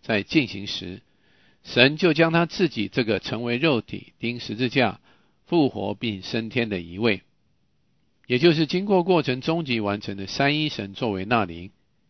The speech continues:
浇灌在信基督的人身上。那个浇灌产生的召会，开始了奥秘时代。有关召会的每一件事都是奥秘的，这奥秘乃是基督的显现。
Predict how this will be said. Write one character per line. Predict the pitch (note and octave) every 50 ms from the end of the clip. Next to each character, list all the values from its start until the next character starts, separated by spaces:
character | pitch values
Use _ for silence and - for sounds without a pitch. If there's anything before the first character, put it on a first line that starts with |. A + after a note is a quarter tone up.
| _ _ _
浇 | - - C#3+ C#3+ D3+ D3+ D3
灌 | - D3+ C#3+ B2 G#2+
在 | G2 A#2+ A#2 G#2 G2+
信 | - - C3+ A#2 G2 F#2+
基 | - - A#2 A#2
督 | G#2 B2 A#2
的 | G2 F#2
人 | E2+ E2+ F2 F2
身 | - - A2 G#2 G#2
上。 | - B2 G2 F2 - _ _ _ _ _ _ _ _ _ _ _ _ _ _ _
那 | - D#3 F3+ E3+
个 | D3+ C#3+
浇 | - - D#3+ E3 E3
灌 | D#3+ F3+ D3+ A#2+ G#2
产 | - - G#2 F2 E2
生 | - - A#2 A#2
的 | G#2+ F#2+
召 | - - B2+ A#2+ G#2+ F2
会， | - A#2+ G2+ G2 G2
开 | - - - C#3 D3 D3 C3+
始 | - - -
了 | D#2+ E2
奥 | F2 - - A#2 G2 F#2
秘 | F#2+ G2 F#2+
时 | - - - F2
代。 | E2+ - G#2 - - _ _ _ _ _ _ _ _ _ _ _ _ _ _ _ _ _ _ _ _ _ _ _ _ _ _ _ _ _ -
有 | C3 C#3
关 | C#3+ F3+ F3+ F#3+ F#3
召 | - G3 F#3 G3 G3+
会 | F#3 - G3+ F#3 C#3
的 | G#2 G#2 F#2
每 | F2+ F#2+ G2 A2+
一 | B2+
件 | - D#3 B2+ A2+
事 | A2+ A#2
都 | G2+ A2 A2
是 | - A#2+
奥 | - C3 A#2 G#2
秘 | G2+ A2+ G#2+ F#2
的， | E2+ - - _ _ _ _ _ _ _ _ _ _ _ _ _ _ _ _ _
这 | - E3+ D#3+
奥 | F3 F3+ D#3+
秘 | D#3 D#3 C#3+ A#2
乃 | G2 F#2 F2+ F2+
是 | - - B2 G#2+
基 | - - - - C3+ C3+ C3
督 | - - B2+ B2
的 | A#2 G2+ F#2 -
显 | - - - F#2 F#2+
现。 | - - A2+ G#2